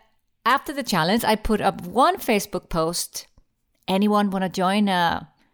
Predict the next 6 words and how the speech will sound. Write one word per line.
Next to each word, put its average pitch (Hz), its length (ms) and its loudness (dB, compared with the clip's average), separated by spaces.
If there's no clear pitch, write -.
three-month 220 520 2
mastermind?" 254 680 2
or 233 40 0
something 240 300 0
like 226 200 -4
that. 240 260 0